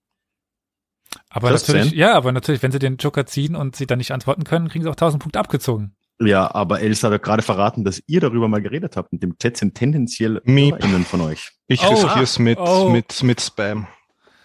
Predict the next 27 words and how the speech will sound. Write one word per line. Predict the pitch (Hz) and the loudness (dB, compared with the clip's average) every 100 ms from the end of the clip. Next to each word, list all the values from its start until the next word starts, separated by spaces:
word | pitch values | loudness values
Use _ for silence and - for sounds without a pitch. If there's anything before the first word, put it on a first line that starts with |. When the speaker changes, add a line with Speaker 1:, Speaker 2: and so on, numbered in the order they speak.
| _ _ | _ _
Speaker 2:
Ah, | 101 | -4
Speaker 1:
Mit | 135 | 0
Speaker 2:
ja. | 214 196 165 | 2 2 2
Speaker 1:
Spam. | 156 | 0
Speaker 3:
Oder | 117 | -2
nicht? | 110 110 - - _ _ _ _ _ _ _ - - | -4 -8 -14 -20 _ _ _ _ _ _ _ -20 -4
Speaker 1:
Okay, | 190 - 143 | -2 2 0
äh, | 123 151 139 143 | 0 -2 -4 -2
Chat, | - 170 | 0 0
ihr | 170 | -2
dürft | 143 151 - | -4 -4 -6
spammen. | - 147 131 110 - _ _ _ - | -2 -2 -2 -6 -14 _ _ _ 0
Speaker 2:
Die | 127 | 2
Entscheidungsfrage. | 120 131 143 - - 196 180 - - - - - - - _ _ _ _ | 4 4 2 0 -4 -6 -6 -8 -12 -14 -16 -18 -20 -20 _ _ _ _
Speaker 1:
Ja. | 131 117 104 104 131 - _ _ _ _ _ _ _ _ - | -10 -8 -8 -12 -14 -18 _ _ _ _ _ _ _ _ -10
Circa | - 190 131 196 196 - | -2 2 4 2 2 2
Speaker 2:
Ähm, | |
Elias, | 160 208 170 | 4 4 4
in | 170 | 4
der | |
Speaker 1:
achthundert | 151 | 2
bis | - 165 131 | 0 -6 0
Speaker 2:
Zwischenzeit, | 131 127 - 101 90 87 | 0 0 0 0 0 -2
Speaker 1:
sechzig. | - - - _ _ | -8 -14 -16 _ _
Speaker 2:
wie | 127 123 180 | -4 2 2
nah | 143 113 120 | 4 2 0
dran | 127 101 104 131 131 | -2 -2 0 0 -2